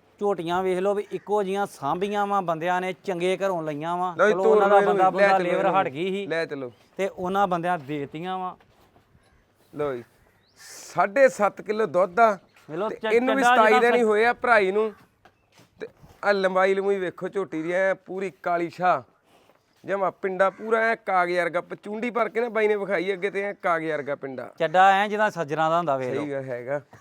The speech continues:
Speaker 1: ਹੈਂ?
Speaker 2: ਤੇ ਬਾਈ ਥਣ ਕੁਆਲਿਟੀ ਓਕੇ ਜਮਾ,
Speaker 1: ਮੈਂ ਕਿਹਾ ਵੀਰ
Speaker 2: ਸਮਾਨ
Speaker 1: ਕਿਤੇ
Speaker 2: ਸਮੂਨ।
Speaker 1: ਹੱਥ ਰੱਖਣ ਦੀ ਲੋੜ ਨਹੀਂ
Speaker 2: ਤੇ
Speaker 1: ਥੱਲੇ।
Speaker 2: ਦੋਨੇ ਬਈ ਪਹਾੜੇ ਤੇ ਮਿਲਦੀਆਂ?
Speaker 1: ਪਹਾੜੇ ਤੇ ਸਾਡੇ ਘਰ ਵੀਰ ਮਿਲਦੀਆਂ, ਕਿਸੇ ਦੇ ਘਰ ਜਾ ਕੇ ਦਿਹਾੜੀ ਰੰਗ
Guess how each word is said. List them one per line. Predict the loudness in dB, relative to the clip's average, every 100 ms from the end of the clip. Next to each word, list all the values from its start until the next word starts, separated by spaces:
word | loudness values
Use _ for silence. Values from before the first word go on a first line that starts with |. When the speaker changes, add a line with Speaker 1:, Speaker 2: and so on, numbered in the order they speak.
| -20 -6
Speaker 1:
ਹੈਂ? | -2
Speaker 2:
ਤੇ | 0
ਬਾਈ | 2 0 _ _ _ -2
ਥਣ | -2 -2
ਕੁਆਲਿਟੀ | 0 4 4 2
ਓਕੇ | -2 2 4
ਜਮਾ, | 4 4
Speaker 1:
ਮੈਂ | 4
ਕਿਹਾ | 4
ਵੀਰ | 4
Speaker 2:
ਸਮਾਨ | 4 4 4
Speaker 1:
ਕਿਤੇ | 0 2
Speaker 2:
ਸਮੂਨ। | 4
Speaker 1:
ਹੱਥ | 2 2
ਰੱਖਣ | -4 -4 -6
ਦੀ | -4 -2
ਲੋੜ | -2 -4
ਨਹੀਂ | 0
Speaker 2:
ਤੇ | 2
Speaker 1:
ਥੱਲੇ। | 4
Speaker 2:
ਦੋਨੇ | 4 6 6
ਬਈ | 4
ਪਹਾੜੇ | 4 4 4
ਤੇ | 6
ਮਿਲਦੀਆਂ? | 6 4 2 -2 -4 0
Speaker 1:
ਪਹਾੜੇ | 4 4 2
ਤੇ | 0
ਸਾਡੇ | 0 0 0
ਘਰ | 0 -2
ਵੀਰ | -2 -4
ਮਿਲਦੀਆਂ, | -4 -4 -4 -6
ਕਿਸੇ | -6 -4
ਦੇ | -4
ਘਰ | -2 -2
ਜਾ | 0 -2
ਕੇ | -2
ਦਿਹਾੜੀ | -2 -2 -2
ਰੰਗ | -4 -2